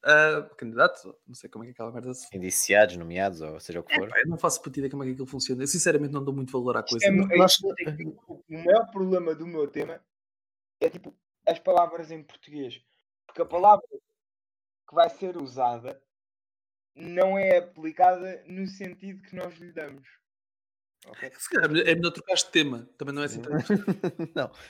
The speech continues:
Speaker 2: agora sim.
Speaker 1: <laughs> Sim. O, o Rodrigo, o Rodrigo quer falar sobre, ahm, o,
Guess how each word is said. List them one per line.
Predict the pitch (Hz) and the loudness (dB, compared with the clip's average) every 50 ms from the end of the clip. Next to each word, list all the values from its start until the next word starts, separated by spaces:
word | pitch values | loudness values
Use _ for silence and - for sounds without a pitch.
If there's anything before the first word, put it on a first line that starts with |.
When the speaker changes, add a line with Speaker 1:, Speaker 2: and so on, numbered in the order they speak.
| - | -2
Speaker 2:
agora | - 135 120 135 135 127 123 113 | 0 2 4 8 8 8 8 8
sim. | - - - 131 120 104 95 _ _ _ | 4 2 2 2 2 0 -4 _ _ _
Speaker 1:
<laughs> | _ - - 226 - | _ 0 4 4 4
Sim. | - - - 190 160 - _ _ - - - - - - 202 - - 233 202 - - - _ _ - | 4 4 0 -2 -2 -6 _ _ -20 -20 -20 -14 -4 -2 -2 0 4 4 4 2 2 -6 _ _ -18
O, | - 190 | -14 -12
o | 175 | -8
Rodrigo, | 185 196 247 220 175 147 - - | -4 0 0 0 0 -2 -8 -16
o | - | -16
Rodrigo | 170 180 185 160 - | -14 -12 -12 -12 -10
quer | - 180 - | -10 -12 -10
falar | - 202 180 156 127 123 | -10 -12 -10 -10 -10 -12
sobre, | - - 156 131 120 123 123 - - | -12 -14 -14 -14 -12 -16 -18 -16 -10
ahm, | 135 135 131 131 127 131 127 127 131 131 131 131 131 _ _ _ _ _ _ - | -8 -8 -6 -6 -8 -8 -10 -12 -12 -14 -14 -16 -16 _ _ _ _ _ _ -18
o, | - - 143 139 135 131 131 - 131 131 - | -14 -12 -12 -10 -10 -12 -12 -12 -12 -14 -16